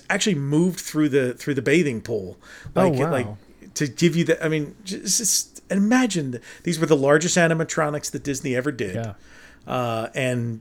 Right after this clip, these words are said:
Speaker 1: you know, the dirty little secret is by the end of the eighties, a lot of the animatronics in Great Movie Ride, which was the next big animatronic thing they did,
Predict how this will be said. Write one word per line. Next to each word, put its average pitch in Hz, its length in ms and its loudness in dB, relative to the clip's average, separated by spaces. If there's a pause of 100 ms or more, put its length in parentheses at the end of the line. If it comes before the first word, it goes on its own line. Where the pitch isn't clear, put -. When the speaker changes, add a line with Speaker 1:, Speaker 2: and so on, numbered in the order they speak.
Speaker 1:
you 143 100 -2
know, 123 100 0
the 117 120 -6
dirty 139 260 4
little 131 240 0
secret 160 400 0
is 117 360 -6
by 127 280 -2
the 123 260 -8
end 143 360 0
of 117 240 -2
the 117 420 -8 (100)
eighties, 110 720 -6 (380)
a 131 80 -4
lot 123 220 2
of 127 80 -4
the 127 120 -2
animatronics 117 960 -4
in 117 680 -6 (140)
Great 135 240 0
Movie 156 240 2
Ride, 110 420 -4
which 113 200 -10
was 117 220 -6
the 110 160 -8
next 113 320 -8 (280)
big 113 220 -6 (440)
animatronic 120 600 0
thing 113 160 -8
they 113 100 -6
did, 110 220 -8